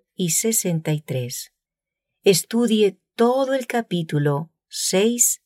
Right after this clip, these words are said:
de Juan. Esfuércese por consideración a su alma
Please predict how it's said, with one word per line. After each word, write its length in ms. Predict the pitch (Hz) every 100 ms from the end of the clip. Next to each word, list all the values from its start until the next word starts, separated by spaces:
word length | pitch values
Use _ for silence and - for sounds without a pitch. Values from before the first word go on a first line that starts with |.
| _
de 180 | - 185
Juan. 540 | 180 151 135 135 170 _ _ _ _ _ _ _ _ _
Esfuércese 1080 | - 202 - - 302 349 - 165 - 151 139 - _ _ _
por 240 | 175 170
consideración 840 | 160 226 226 170 165 151 - 190
a 60 | 180
su 240 | 165 151
alma 460 | 160 208 220 233 240